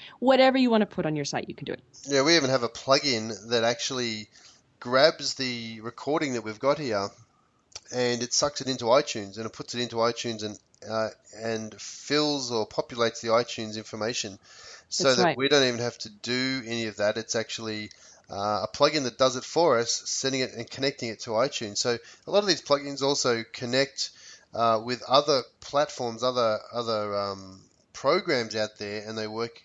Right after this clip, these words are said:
Speaker 2: um, simultaneously together.
Speaker 1: And in WordPress, where you're actually managing the back end of your site, so to speak, which is where you log in as an administrator, there's a menu in there where you actually control and add pages and blog posts and all sorts of things.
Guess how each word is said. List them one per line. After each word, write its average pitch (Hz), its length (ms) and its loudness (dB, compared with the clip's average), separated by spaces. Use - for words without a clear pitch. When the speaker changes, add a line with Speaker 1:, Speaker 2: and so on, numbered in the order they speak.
Speaker 2:
um, 101 340 -10
simultaneously 110 720 -6
together. 104 380 -10
Speaker 1:
And 214 140 4
in 240 220 6
WordPress, 202 580 2
where 185 160 4
you're 180 140 6
actually 175 480 2
managing 165 760 2
the 151 380 4
back 170 320 4
end 170 160 6
of 160 140 4
your 147 100 2
site, 160 320 2
so 160 160 0
to 143 80 -4
speak, - 420 0
which - 180 0
is 156 160 2
where 170 100 8
you 156 120 8
log 151 280 6
in 160 100 4
as 147 220 0
an 147 260 2
administrator, 143 800 6
there's 190 140 8
a 190 80 8
menu 180 420 8
in 143 100 2
there 135 240 -2
where 143 240 4
you 139 340 2
actually 135 280 0
control 151 520 2
and 143 140 2
add 143 240 2
pages 151 640 6
and 135 240 2
blog 160 320 4
posts 160 320 2
and 160 80 2
all 165 80 4
sorts - 240 -2
of 160 80 -8
things. 135 300 -2